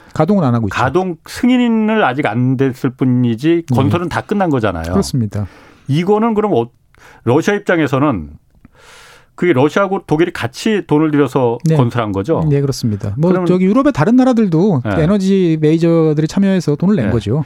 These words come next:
Speaker 2: 그러면은 어쨌든 독일이 러시아를 상대로 해서 러시아 공격하겠다고 미사일이나 이런 공격 무기를 우크라이나 지원해 주면은 그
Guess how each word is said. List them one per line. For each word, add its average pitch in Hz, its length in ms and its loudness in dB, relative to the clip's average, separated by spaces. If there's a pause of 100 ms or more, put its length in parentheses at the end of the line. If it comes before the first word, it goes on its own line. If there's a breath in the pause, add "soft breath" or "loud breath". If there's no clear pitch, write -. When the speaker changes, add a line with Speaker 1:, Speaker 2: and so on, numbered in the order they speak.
Speaker 2:
그러면은 170 380 -2
어쨌든 131 400 -2
독일이 143 580 0 (440 soft breath)
러시아를 151 500 0
상대로 156 400 2
해서 139 280 0
러시아 127 440 -2
공격하겠다고 135 720 -2
미사일이나 123 500 -2
이런 120 200 -2
공격 123 300 0
무기를 123 440 -2
우크라이나 123 480 -2
지원해 123 340 -2
주면은 95 600 -4 (680 soft breath)
그 160 300 2